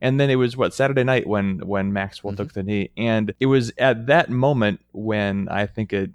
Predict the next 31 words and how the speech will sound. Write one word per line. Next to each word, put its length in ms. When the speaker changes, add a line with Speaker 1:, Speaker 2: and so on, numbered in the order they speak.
Speaker 1:
it 160
clicked 260
in 60
my 160
head 240
that, 160
okay, 480
now, 520
now 320
it's 140
spread 460
here. 440
Now 220
it's 120
spread 280
to 80
the 160
thing 220
Speaker 2:
Right. 140
Speaker 1:
that 140
we 720
Speaker 2:
Yeah. 300
Speaker 1:
that 140
we 140
<laughs> 200
have 140
to 120
care 260
about, 260
that 80
we, 300